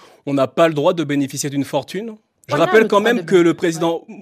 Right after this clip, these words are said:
Speaker 1: Ould Abdelaziz est descendant d'une famille de commerçants. Peut-être que cette fortune vient de là.
Speaker 2: Certes,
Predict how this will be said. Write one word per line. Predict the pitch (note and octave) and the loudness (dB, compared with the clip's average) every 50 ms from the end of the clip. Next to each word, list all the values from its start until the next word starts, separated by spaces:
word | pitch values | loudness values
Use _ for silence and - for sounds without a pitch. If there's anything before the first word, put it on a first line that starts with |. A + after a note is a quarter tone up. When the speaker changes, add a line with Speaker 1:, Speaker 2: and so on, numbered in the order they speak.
| - - | -8 -6
Speaker 1:
Ould | F#3 E3+ D3+ C#3+ | -6 -6 -2 -2
Abdelaziz | D#3 C#3+ D3 D3 D3 D3 C#3+ C3+ E3+ A3 F#3+ | -2 0 0 0 0 0 -2 -4 -6 -6 -6
est | D#3+ | -6
descendant | C#3 C#3 C3 - C3 C#3 E3 E3+ | -6 -6 -6 -6 -6 -6 -6 -6
d'une | D3 C3 C3 B2 | -4 -4 -6 -6
famille | B2 - - C3 B2+ C#3 C#3+ C3 A#2+ | -6 -8 -8 -6 -6 -6 -6 -8 -8
de | B2 | -10
commerçants. | A#2 - C3 A#2+ D3+ E3 - - B3+ G3 C3+ | -10 -8 -4 -4 -4 -4 -4 -6 -8 -8 -8
Peut-être | - - D3 C3 - _ | -8 -10 -10 -10 -10 _
que | - C3+ B2 A#2 B2+ | -10 -8 -8 -8 -10
cette | B2+ - C3 A2 - | -12 -12 -12 -12 -10
fortune | C#3 A#2+ A2+ - F3 E3 C#3 | -12 -12 -8 -6 -6 -6 -6
vient | A2 G2+ A2 B2+ D#3 | -8 -10 -12 -12 -12
de | G#3 | -10
là. | A#3 G#3 C#3 - _ _ _ _ _ _ _ - - - | -12 -12 -14 -14 _ _ _ _ _ _ _ -20 -20 -16
Speaker 2:
Certes, | A3 - - - C4+ B3+ A#3 - - - - - - | -14 -14 -8 -4 -2 -2 -2 -4 -10 -18 -20 -20 -20